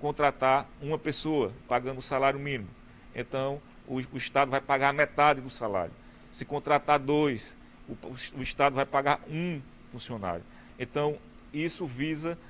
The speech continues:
eh, gerar emprego, gerar esperança para os trabalhadores que estão nesse momento precisando de um emprego. Então, esse plano de retomada, onde o governador Paulo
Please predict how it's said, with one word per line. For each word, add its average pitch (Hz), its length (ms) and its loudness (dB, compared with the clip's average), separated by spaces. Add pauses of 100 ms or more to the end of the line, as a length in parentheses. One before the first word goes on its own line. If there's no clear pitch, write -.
(340)
eh, 127 260 -2
gerar 143 640 2
emprego, 131 560 -2 (680)
gerar 151 500 2
esperança 190 800 2
para 143 180 0
os 131 120 -4
trabalhadores 120 680 -2
que - 120 -14
estão 131 200 -8
nesse 135 220 -6
momento 123 340 -6 (100)
precisando 170 640 0
de 147 120 -6
um - 20 -8
emprego. 101 340 -6 (560)
Então, 139 400 -4 (280)
esse 156 200 0
plano 175 300 -2
de 165 60 0
retomada, 135 680 0
onde 135 180 -8
o - 20 -8
governador 123 400 -2
Paulo 120 280 -4